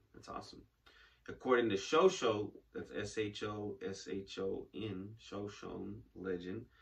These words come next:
once a very violent and bloodthirsty tribe invaded their territory. So the Shoshone sought out the help of their medicine man.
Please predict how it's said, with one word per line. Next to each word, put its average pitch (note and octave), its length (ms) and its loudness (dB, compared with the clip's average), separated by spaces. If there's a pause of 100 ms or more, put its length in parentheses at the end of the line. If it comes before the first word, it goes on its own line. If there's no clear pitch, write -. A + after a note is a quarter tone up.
(300)
once B2+ 240 2
a B2 80 4
very A#2 360 6
violent G#2+ 540 4
and F#2 140 -6
bloodthirsty G#2 600 -4
tribe F#2+ 500 -2
invaded E2+ 400 -8
their F2 120 -6
territory. - 640 0 (500)
So - 160 -2
the F2 120 2
Shoshone A#2+ 880 4 (320)
sought A2 320 6
out G#2+ 180 8
the B2+ 120 0
help G2 320 0
of G#2+ 120 2
their F#2+ 100 0
medicine C3+ 520 0
man. - 260 -8